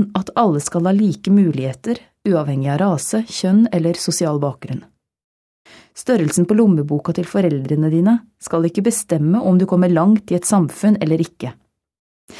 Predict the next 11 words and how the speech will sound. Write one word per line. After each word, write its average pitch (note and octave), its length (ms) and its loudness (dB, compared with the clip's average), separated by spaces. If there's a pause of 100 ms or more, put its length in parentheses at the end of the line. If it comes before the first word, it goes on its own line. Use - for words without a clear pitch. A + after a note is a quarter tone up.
(260)
Det F3 80 2
betyr D3+ 400 2
ikke C4 300 0 (100)
at F#3 160 -2
vi A3 80 4
vil D#3 240 0
at F#3 160 -4
alle F3 160 2
skal - 160 -6
bli F3+ 160 0
like, A#3 480 0